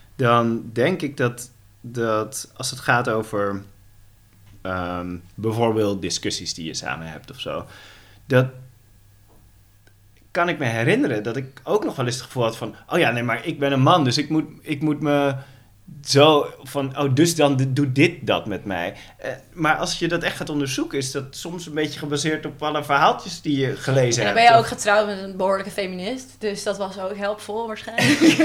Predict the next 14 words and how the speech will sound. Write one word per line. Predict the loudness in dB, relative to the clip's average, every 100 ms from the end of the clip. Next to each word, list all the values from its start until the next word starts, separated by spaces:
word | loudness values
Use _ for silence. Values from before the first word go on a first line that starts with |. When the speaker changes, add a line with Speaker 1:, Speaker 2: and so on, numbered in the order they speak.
| 8 8 8 4
Speaker 2:
<laughs> | 2 2 0 0 -4 -6 -10 -6 -6 -6 -6
Ja, | 4
Speaker 1:
En | 6
Speaker 2:
want | 8
Speaker 1:
zo | 8
Speaker 2:
als | 8
Speaker 1:
zie | 8
Speaker 2:
ik |
Speaker 1:
ik | 4
zelf | 6 6 6
de | 2
wereld | 2 2 4
Speaker 2:
Ja, |
Speaker 1:
ook | 4